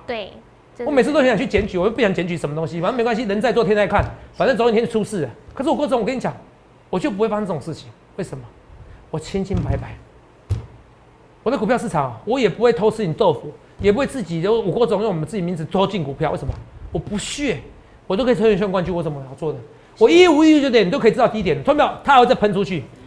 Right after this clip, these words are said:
Speaker 1: 好。
Speaker 2: 我给你看清楚，来看这个新闻，赶快，我不要太嗨了，一直讲臭屁，花了二十分钟臭屁。可臭屁怎么样？说话，我就是比人家厉害，我粉丝就是比人家多，看到没有？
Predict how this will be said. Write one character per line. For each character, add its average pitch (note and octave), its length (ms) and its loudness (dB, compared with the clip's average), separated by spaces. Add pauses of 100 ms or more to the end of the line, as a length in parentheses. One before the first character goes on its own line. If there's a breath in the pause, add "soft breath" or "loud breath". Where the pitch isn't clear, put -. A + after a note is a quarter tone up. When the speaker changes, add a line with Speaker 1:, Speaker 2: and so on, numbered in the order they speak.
(200 loud breath)
Speaker 1:
好。 G3 80 0
Speaker 2:
我 G3+ 60 4
给 D4+ 60 2
你 B3+ 60 0
看 C4+ 140 4
清 B3 200 -2
楚， E3+ 180 -2
来 E3 100 -2
看 A3+ 160 -2
这 A3+ 60 -4
个 G#3 80 -2
新 G#3 180 -6
闻， D3+ 180 0
赶 D3 120 -6
快， G#3 120 0
我 D#3+ 80 2
不 - 80 -2
要 G#3 60 2
太 G3 140 0
嗨 D#3+ 140 2
了， D#3 80 0
一 G3+ 60 -4
直 E3+ 60 -6
讲 D3+ 160 -6
臭 F#3+ 140 -4
屁， D3+ 180 -4 (380 soft breath)
花 A#3 160 4
了 A3 60 6
二 A#3+ 60 2
十 G3 100 -2
分 F3+ 80 -6
钟 G3 100 -4
臭 G3+ 120 -2
屁。 D#3 140 -4
可 A#3+ 120 0
臭 C#4 100 2
屁 B3 100 2
怎 F3+ 80 -2
么 F3 80 -4
样？ F3 120 0 (200)
说 A#3+ 280 2
话， A3 120 8 (600)
我 F3 180 -4
就 C#4 140 -4
是 G#3+ 100 -6
比 D#3+ 120 -6
人 C#3 100 -6
家 D3+ 120 -2
厉 C#3+ 160 -6
害， C3 160 -6 (960 soft breath)
我 G4 200 10
粉 B3+ 220 2
丝 C#4 200 -2
就 C#4 120 4
是 A#3+ 120 0
比 G3 100 0
人 E3+ 80 -2
家 F3+ 100 2
多， D#3 320 -2 (320)
看 B3+ 120 6
到 C#4+ 40 4
没 D4+ 60 4
有？ G3+ 180 8